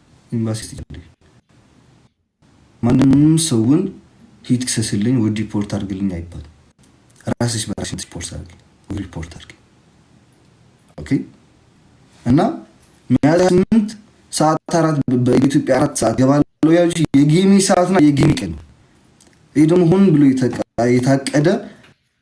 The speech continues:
እኔ ከዙ ጋር ለማብጠራት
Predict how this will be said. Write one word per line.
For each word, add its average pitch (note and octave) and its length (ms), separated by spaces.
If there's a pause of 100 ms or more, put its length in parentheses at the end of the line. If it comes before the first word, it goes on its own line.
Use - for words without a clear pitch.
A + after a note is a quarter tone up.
(1900)
እኔ D3 200
ከዙ C#3 300
ጋር C#3 160
ለማብጠራት C3 520